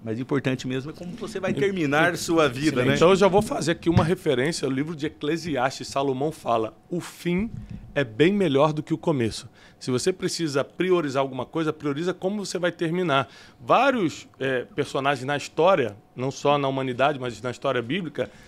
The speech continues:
Speaker 2: porque terminaram mal, fizeram a vida toda, tudo certo. No final terminaram mal, sumiram da história, foram retirados. Então, isso aqui já é um ensinamento logo no início. Conta um pouquinho. Você, hoje, pra ter o maior de-,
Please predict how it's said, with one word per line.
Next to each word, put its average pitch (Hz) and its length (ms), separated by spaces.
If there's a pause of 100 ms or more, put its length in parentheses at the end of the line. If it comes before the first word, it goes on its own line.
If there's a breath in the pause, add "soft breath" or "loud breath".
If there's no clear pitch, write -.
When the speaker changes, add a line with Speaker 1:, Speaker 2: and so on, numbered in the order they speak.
(120)
Speaker 2:
porque 180 280
terminaram 190 720
mal, 180 220
fizeram 226 300
a 254 40
vida 269 200
toda, 330 280
tudo 370 200
certo. - 400
No 226 160
final 208 320
terminaram 185 400
mal, 175 280 (120)
sumiram 151 460
da 147 100
história, 117 280
foram 123 200
retirados. 123 520 (360 soft breath)
Então, 143 320
isso 147 180
aqui 160 200
já 147 120
é - 20
um 160 80
ensinamento 135 520
logo 135 200
no 147 40
início. 117 300 (420 loud breath)
Conta 330 240
um - 40
pouquinho. 147 520 (300 loud breath)
Você, 285 480 (200)
hoje, 190 260
pra 170 140
ter 185 120
o 175 60
maior 165 220
de-, 156 200